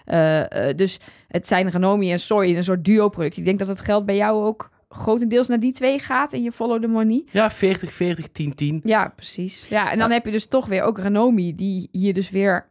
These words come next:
Speaker 1: ja, in mijn ogen dus alle kans heeft om zich af te laten schieten, het geld niet te pakken, het geld, eh,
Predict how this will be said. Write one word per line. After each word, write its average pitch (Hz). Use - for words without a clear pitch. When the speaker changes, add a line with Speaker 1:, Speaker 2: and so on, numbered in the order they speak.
Speaker 1:
ja, 190
in 180
mijn 202
ogen 185
dus 185
alle 277
kans 196
heeft 180
om 196
zich 202
af 240
te -
laten 185
schieten, -
het 180
geld 190
niet 220
te -
pakken, 180
het -
geld, 185
eh, 185